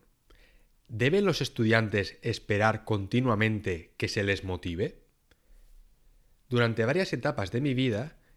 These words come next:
he tenido diferentes profesores, algunos muy buenos, otros no tanto, pero mi motivación no dependía de lo buenos o malos que fuesen mis profesores. Yo estaba motivado cuando hacía lo que me gustaba,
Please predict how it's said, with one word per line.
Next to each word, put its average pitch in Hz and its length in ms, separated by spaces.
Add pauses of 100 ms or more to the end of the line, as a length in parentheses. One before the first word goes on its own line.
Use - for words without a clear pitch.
he 113 120
tenido 139 380
diferentes 107 480
profesores, 95 680 (340)
algunos 92 420
muy 117 160
buenos, 139 520 (380)
otros 120 540 (380)
no 98 200
tanto, 123 460 (480)
pero 110 180
mi 110 100
motivación 107 760 (180)
no 120 160
dependía 147 500
de 135 100
lo 104 140
buenos 123 480
o 98 80
malos 104 340
que - 120
fuesen 113 340
mis 107 120
profesores. 92 640 (1040)
Yo 117 120
estaba 143 300
motivado 127 840
cuando 117 300
hacía 110 280
lo 139 120
que 117 80
me 98 100
gustaba, 87 600